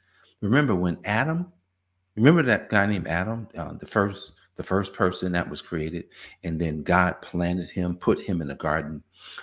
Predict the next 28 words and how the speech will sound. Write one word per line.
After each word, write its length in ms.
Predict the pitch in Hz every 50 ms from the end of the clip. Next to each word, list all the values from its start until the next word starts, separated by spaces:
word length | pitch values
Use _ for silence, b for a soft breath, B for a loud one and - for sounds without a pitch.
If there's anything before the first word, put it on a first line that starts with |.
| B B -
Um, 520 | - 80 73 69 71 73 - - - 69 69 _ _ _ _ _ _ _ _ _ _ _ _ _ _ _ -
and 100 | 90 87
he 100 | 113 104
puts 380 | 107 - - 156 135 - -
him, 300 | - 127 104 92 87 - B B B B
he 120 | - 139
puts 360 | 139 - - 233 233 233 -
him 160 | 190 160 - -
in 180 | 127 127 123
this 200 | 120 110 104 -
place. 500 | - - - - 95 85 76 73 - -
They 140 | - - 151
call 300 | 147 - - - 98 190
it 80 | 180 151
a 140 | 127 107 - -
garden, 400 | 98 95 85 139 - - - - _ _ _ _ _ -
right? 160 | - - - - _ _ _ _ _ _ _ _ _ _ _ _ _ - - -
Because 360 | 110 107 - - 131 110 - - -
as 220 | 120 127 123 104
a 80 | 110 92
garden, 540 | 87 87 - 127 139 170 160 117 101 87 87
we 160 | 101 123 127
understand 420 | 113 107 92 - - - 110 95
what 100 | 85 76
a 40 | 78
garden 420 | 82 - 87 76 69 65 78 87 110
is, 180 | 110 - -
at 60 | 85